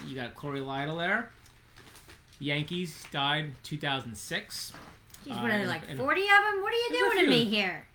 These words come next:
Speaker 1: Robert-,
Speaker 2: <laughs>
Speaker 1: Roberto Clemente. Roberto Clemente.
Speaker 2: Oh my
Speaker 1: Ro-, Roberto
Speaker 2: Yes.
Speaker 1: Clemente in nineteen seventy-two with
Speaker 2: Okay.
Speaker 1: the, with the Pirates. You know Roberto Clemente?
Speaker 2: Yes.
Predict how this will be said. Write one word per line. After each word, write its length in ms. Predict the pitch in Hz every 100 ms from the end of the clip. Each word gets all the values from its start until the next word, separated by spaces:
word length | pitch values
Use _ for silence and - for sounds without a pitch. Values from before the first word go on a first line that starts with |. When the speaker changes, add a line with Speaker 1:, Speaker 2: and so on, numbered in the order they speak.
| -
Speaker 1:
Robert-, 580 | 151 359 330 - 320
Speaker 2:
<laughs> 0 | 170
Speaker 1:
Roberto 460 | 170 170 170 175
Clemente. 760 | 175 185 180 151 156 175 196 240 -
Roberto 320 | 135 135 139
Clemente. 400 | 147 156 151 160
Speaker 2:
Oh 40 | 170
my 60 |
Speaker 1:
Ro-, 140 | 156 - - -
Roberto 280 | 147 127 143
Speaker 2:
Yes. 120 | 226 220 220 285
Speaker 1:
Clemente 60 | 156
in 60 |
nineteen 320 | 143 135 143
seventy-two 720 | 131 143 127 131 123 143 170 269 - - - - - - -
with 120 | 214
Speaker 2:
Okay. 260 | 208 220
Speaker 1:
the, 40 | 190
with 60 | 131
the 40 |
Pirates. 680 | 127 127 127 165 - - - - _ -
You 100 | -
know 180 | 123 123 120
Roberto 320 | 139 131 127
Clemente? 320 | 120 523 554 523
Speaker 2:
Yes. 280 | - -